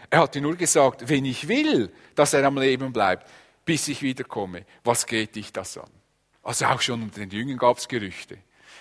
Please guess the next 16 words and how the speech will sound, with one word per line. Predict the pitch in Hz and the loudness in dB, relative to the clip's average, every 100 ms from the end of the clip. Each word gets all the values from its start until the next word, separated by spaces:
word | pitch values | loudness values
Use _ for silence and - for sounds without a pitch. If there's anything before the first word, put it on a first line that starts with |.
| - | -8
Die | 113 | -2
haben | 113 | 0
auch | 120 127 | 2 0
nicht | 131 | -2
immer | 131 127 | -6 0
alles | 113 123 - | 2 2 0
ganz | 120 127 - | -4 -4 -6
verstanden. | 120 - 127 135 | -8 -4 -4 -4
Die | 127 | 0
dachten | 117 117 131 | 0 0 -2
dann, | 117 113 - - - | -4 -4 -6 -16 -6
er | 120 | -4
würde | 123 113 | -4 -4
dann | 117 117 117 | -2 -2 -2
nicht | 127 131 131 | -8 -8 -4
mehr, | 120 | -2